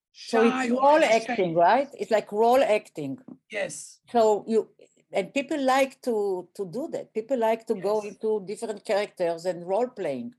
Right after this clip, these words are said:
Speaker 2: Yes.
Speaker 1: You know, that's
Speaker 2: When,
Speaker 1: very
Speaker 2: when you're putting
Speaker 1: smart.
Speaker 2: yourself in a, in a different mask,
Speaker 1: Yes.
Speaker 2: and you're trying to
Speaker 1: Right.
Speaker 2: think like this, it's, it's a, it's a tool that you can, you can
Speaker 1: Yeah,
Speaker 2: use it.
Speaker 1: yeah,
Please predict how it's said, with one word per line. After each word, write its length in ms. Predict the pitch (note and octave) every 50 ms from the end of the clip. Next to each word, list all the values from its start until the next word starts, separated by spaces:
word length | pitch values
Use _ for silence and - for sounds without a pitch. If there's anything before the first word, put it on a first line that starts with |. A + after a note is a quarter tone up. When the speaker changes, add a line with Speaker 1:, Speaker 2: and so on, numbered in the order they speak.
| _ _ _ _ _ _
Speaker 2:
Yes. 440 | - - F#3+ F3 - D3 - - -
Speaker 1:
You 60 | F3
know, 180 | F3 F3 F#3+ G3
that's 220 | F#3 A3 A3+ -
Speaker 2:
When, 100 | - -
Speaker 1:
very 120 | - A#3+ A#3+
Speaker 2:
when 100 | B3 B3
you're 160 | B3 - -
putting 160 | C#4 D4 A#3+
Speaker 1:
smart. 160 | B3 A3+ -
Speaker 2:
yourself 420 | A3+ - - - - - - _ A#3
in 100 | A3+ -
a, 40 | D#4+
in 240 | D4 - A3 G#3
a 60 | - -
different 380 | E3 A3+ A#3 - A#3+ A3+ G3+ G3+
mask, 380 | F#3+ G3 G#3 A#3+ B3+ - - _ _ -
Speaker 1:
Yes. 460 | F#3+ F#3 F3+ D#3 - - - - _ _ _ _ _ -
Speaker 2:
and 100 | G#3 G3
you're 160 | - - - A#3
trying 180 | A3+ A#3 A#3 A#3 -
to 80 | A#3
Speaker 1:
Right. 80 | - - -
Speaker 2:
think 200 | D4 C#4+ C4+ - -
like 180 | F#3+ E3+ D#3+ D#3+
this, 260 | F3+ F#3+ A3 A3 - - D4
it's, 140 | G3+ G#3 -
it's 480 | F4+ D#4 A3+ B3+ D#4+ D4+ C#4+ C#4+ - -
a, 180 | C4 F4+ E4 B3+
it's 140 | B3+ -
a 80 | D#4+ C#4+ - F#4
tool 200 | F#4+ D#4+ C4 - - - - -
that 100 | - - -
you 80 | - -
can, 120 | - D4+
you 80 | - -
can 140 | - C4 B3
Speaker 1:
Yeah, 120 | G#3 D4
Speaker 2:
use 140 | C#4 A#3 F#3+
it. 80 | F#3+ F3+ B3
Speaker 1:
yeah, 120 | C4+ A#3+